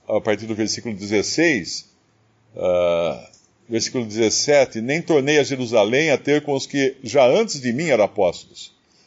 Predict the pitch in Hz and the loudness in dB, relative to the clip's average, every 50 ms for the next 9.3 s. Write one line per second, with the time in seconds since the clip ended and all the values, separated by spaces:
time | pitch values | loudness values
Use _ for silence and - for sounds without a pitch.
0 | _ _ - 120 120 123 - - 123 113 - 147 - - 139 127 117 107 98 110 | _ _ 0 0 0 2 4 4 4 4 2 0 -2 0 2 4 4 4 6 6
1 | 123 139 156 147 147 147 147 135 143 127 110 - 131 135 131 - 120 101 120 117 | 6 6 4 4 0 -2 -2 0 -2 -2 0 0 -2 -2 0 0 -2 -2 -2 -4
2 | 117 135 120 131 123 110 98 92 87 - - - - - - - - _ - 135 | -4 -2 0 0 0 2 2 0 0 -2 -6 -12 -20 -20 -20 -20 -20 _ -8 -8
3 | 143 - 202 208 220 226 220 233 240 233 220 208 180 143 143 190 190 143 123 - | -2 0 2 2 2 2 2 2 2 2 2 0 2 4 4 2 2 2 -2 -4
4 | - 139 147 151 127 104 104 95 101 117 95 104 104 98 90 107 113 98 101 110 | -2 2 2 4 2 2 -2 -4 -4 -4 -4 -2 -2 -2 0 0 0 0 0 -2
5 | 135 156 170 165 170 160 139 127 147 165 156 143 123 - - 104 101 120 131 123 | -2 -4 -4 -2 -2 -2 -2 0 0 0 0 -2 -4 -2 2 4 6 6 6 6
6 | 107 98 101 123 147 160 156 170 160 151 160 156 135 120 107 90 110 131 135 113 | 4 2 -2 -6 -6 -6 -6 -4 -2 0 0 0 0 -2 -4 0 2 2 2 2
7 | 87 - - _ _ _ _ _ - 127 135 139 147 147 147 - 139 113 123 170 | 0 -4 -10 _ _ _ _ _ -2 0 2 2 2 0 0 0 0 2 2 2
8 | 175 135 135 135 135 175 196 196 - 185 139 123 135 151 160 151 151 143 151 143 | 2 2 2 4 4 4 4 4 2 -2 -2 -2 -2 -4 -6 -6 -6 -8 -6 -4
9 | - 160 139 120 113 98 | -2 -2 2 2 2 2